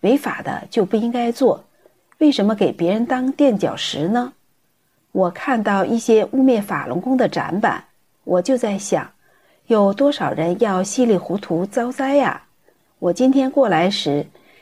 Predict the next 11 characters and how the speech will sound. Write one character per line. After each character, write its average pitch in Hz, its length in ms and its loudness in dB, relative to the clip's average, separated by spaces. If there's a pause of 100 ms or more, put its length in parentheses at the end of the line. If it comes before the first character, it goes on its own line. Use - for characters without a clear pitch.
(100)
见 262 180 2
到 220 240 2
几 185 200 0
个 185 160 2
八 247 240 -4
十 202 160 0
多 240 180 4
岁 262 160 2
的 202 140 2
老 160 240 -2
人， 135 320 -2